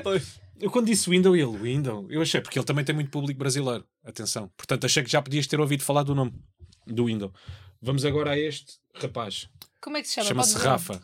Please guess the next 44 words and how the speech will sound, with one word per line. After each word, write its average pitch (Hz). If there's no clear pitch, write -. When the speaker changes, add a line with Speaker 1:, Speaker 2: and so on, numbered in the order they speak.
Speaker 3:
Rafa. 185
Speaker 1:
Rafa. 92
O 127
Rafa. 110
Speaker 3:
<laughs> 330
Julga 302
lá 285
o 269
Rafa. -
Speaker 1:
O 123
Rafa, 120
ele 113
está 113
numa 113
coletiva 117
de 101
imprensa, 110
é 107
isso? 143
Ali? 104
Speaker 3:
Parece. 240
Speaker 1:
Eu 131
tô, 135
eu 151
Speaker 3:
Tá 302
a 311
Speaker 1:
tô -
Speaker 3:
ser 349
fácil, 269
tá 277
a 269
ser 277
fácil 226
ou 220
não? 190
Speaker 1:
Se -
eu -
enxergasse 131
melhor, 113
eu 123
teria 127
Speaker 3:
Pois 262
Speaker 1:
acertado -
Speaker 3:
era. 262